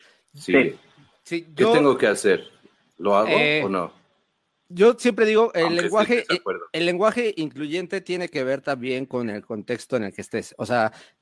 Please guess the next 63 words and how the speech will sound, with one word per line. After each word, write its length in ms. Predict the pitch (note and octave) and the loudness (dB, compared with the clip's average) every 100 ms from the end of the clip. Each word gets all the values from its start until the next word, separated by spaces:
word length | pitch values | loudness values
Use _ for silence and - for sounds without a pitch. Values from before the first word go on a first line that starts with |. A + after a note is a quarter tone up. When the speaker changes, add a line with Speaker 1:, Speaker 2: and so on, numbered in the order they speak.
| - | -20
Speaker 3:
si, 320 | - D#3 D#3+ | -6 -2 -2
si, 280 | - D3 - | -2 -6 -6
si 120 | - | -4
estás 220 | D3+ A3 - | 0 0 2
con 160 | A#3+ | 0
tu 120 | F#3 - | 0 2
compa, 420 | F3+ F3+ E3 - | 2 2 0 -2
al 140 | B2+ - | -6 -6
que 100 | - | 0
toda 380 | F#3 F3 E3+ | 4 6 6
la 120 | D3+ C#3 | 4 4
vida 260 | E3 D3+ | 4 2
sabes 300 | C3 E3+ E3 | 2 0 0
que 80 | B2+ | -4
se 100 | C#3 | -6
identifica 440 | B2+ A#2+ E3+ D#3+ | -6 -8 -6 -4
como 340 | C#3 C3 C3+ D#3 | -2 -4 0 0
hombre, 260 | D#3+ D3+ | 0 -2
pues 160 | D#3+ C3+ | -4 -6
no 80 | D3+ | -4
le 80 | C#3+ | -2
vas 140 | C#3 | -2
a 40 | C#3+ | -2
decir 200 | D#3 D3 | 0 2
amigue 340 | D#3+ E3+ D#3 | 4 4 2
porque, 460 | - A#2 A#2 A2 G#2 _ _ _ _ | -2 -8 -6 -6 -8 _ _ _ _
pues, 140 | A2+ G2+ | -16 -14
sabes 340 | - C3 D3+ C#3+ | -6 -2 -2 -2
que 100 | C3 | -4
es 80 | D3+ | -2
hombre, 280 | E3 A#2+ - _ _ _ - | -2 -2 -8 _ _ _ -6
¿no? 260 | B2 E3+ - _ _ _ - | -2 -2 -4 _ _ _ -6
Volvemos 400 | C#3+ D#3 F#3+ F3 | 0 4 4 4
a 40 | |
lo 80 | D#3+ | 4
mismo. 200 | F3 E3+ | 4 2
Si 140 | C3 - | -2 -2
tú 140 | G3 | 0
no 120 | G#3+ | 2
sabes 280 | G#3 G#3 G3 | 4 4 2
cómo 220 | - G3 | 0 -2
referirte 560 | F#3 D#3 C3+ D#3 D#3+ E3 | -2 -2 -2 -4 -4 -6
hacia 260 | A2+ - B2 | -6 -8 -4
mí, 320 | D3 A#3+ - _ _ | -2 -4 -6 _ _
yo 120 | E3 | 0
me 120 | E3 E3 | 2 2
voy 120 | F3+ | 2
a 40 | |
ofender 420 | D#3+ - B2+ D#3 E3 | 0 0 -2 0 0
más 300 | D#3+ E3+ - | 2 0 -4
si 200 | - C3+ | -10 -6
me 100 | B2 | -2
hablas 280 | C#3 D#3 B2+ | -2 -2 -2
de 80 | A#2 | -2
vato 320 | D#3 - G#3 | -2 -2 -6
que 100 | C#3 | -10
si 100 | A#2 | -8
me 100 | B2 | -6
hablas 200 | C3+ B2+ | -6 -6
en, 180 | A#2 A2+ | -12 -12
en 100 | A2 | -12
lenguaje 280 | A2+ A#2 C#3+ | -10 -10 -12
incluyente. 500 | - A#2 B2 - | -10 -8 -8 -8